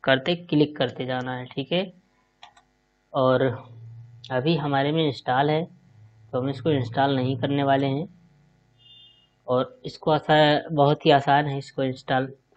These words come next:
करना, तो आप कर लीजिए। कोई दिक्कत अगर आती है तो आप comment box में comment कर सकते हैं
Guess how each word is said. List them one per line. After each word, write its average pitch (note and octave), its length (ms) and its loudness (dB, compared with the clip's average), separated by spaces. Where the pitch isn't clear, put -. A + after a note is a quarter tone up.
करना, C3+ 260 -2
तो C3 60 0
आप C3+ 240 -2
कर C#3+ 120 2
लीजिए। C#3 460 0
कोई C#3 240 0
दिक्कत E3+ 440 0
अगर F#3 180 8
आती F3+ 300 8
है F3 100 4
तो E3 100 0
आप C3+ 200 0
comment C3 260 0
box B2+ 280 -2
में B2 100 -10
comment B2+ 300 -10
कर C#3 160 -4
सकते D3+ 380 -2
हैं E3 180 -2